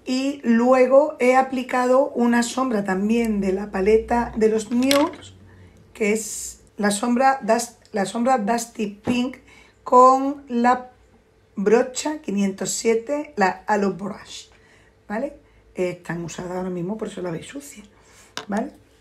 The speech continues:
Eh, una vez que he aplicado, porque os digo de verdad que en un principio yo pensaba hacerme un ahumado en verde. No sé,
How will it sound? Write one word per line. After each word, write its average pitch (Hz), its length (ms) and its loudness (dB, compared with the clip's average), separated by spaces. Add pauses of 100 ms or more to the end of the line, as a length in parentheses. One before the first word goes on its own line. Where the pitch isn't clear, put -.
(580)
Eh, 220 180 6
una 262 200 4
vez 330 180 -2
que - 220 -4
he 247 60 2
aplicado, 254 760 0
porque 185 320 -4
os 180 80 -2
digo 208 160 2
de 240 80 0
verdad 240 260 -2
que 190 60 -6
en 185 100 -4
un 220 120 -4
principio 269 760 -4
yo 214 160 -2
pensaba 226 340 -4
hacerme 233 280 -4
un 240 80 0
ahumado 247 640 2
en 202 160 0
verde. 208 380 2 (3000)
No 165 140 -8
sé, 269 180 -12